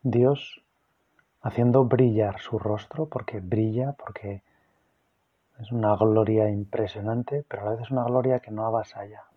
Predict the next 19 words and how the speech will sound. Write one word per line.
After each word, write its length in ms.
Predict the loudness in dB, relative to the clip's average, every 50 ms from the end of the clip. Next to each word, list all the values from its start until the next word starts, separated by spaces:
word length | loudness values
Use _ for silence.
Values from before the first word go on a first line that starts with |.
| _ _ _ _ _ _ _ _ _ _ _ _ _ _ _ _ _ _ -2
Y 60 | -2
eso 100 | 0 0
es 60 | 0
lo 100 | 0 -2
que 100 | -2 -4
sucederá 480 | -8 -8 -6 -2 -2 0 2 0 0 0
en 80 | -2
esa 200 | -4 -6 -6 -6
noche 300 | -6 -6 -6 -6 -4 -4
y 40 | -2
eso 120 | -2 -2
es 100 | -2 -2
para 160 | -2 0 0 0
lo 100 | -2 -2
que 80 | -6
nosotros 500 | -8 -8 -8 -6 -2 -2 -2 -2 -2 -8 _ _ _ _ _ _ _ _ _ _ _ _ _ -10
queremos 360 | -6 -2 -2 0 -2 -2 -6
prepararnos. 840 | -6 -8 -6 -4 -4 -4 -4 -4 -6 -8 -12 -14 -16 -18 -20 -20 -16 _
Queremos 500 | -6 -6 -4 -2 -2 -2 -2 -4 -6 _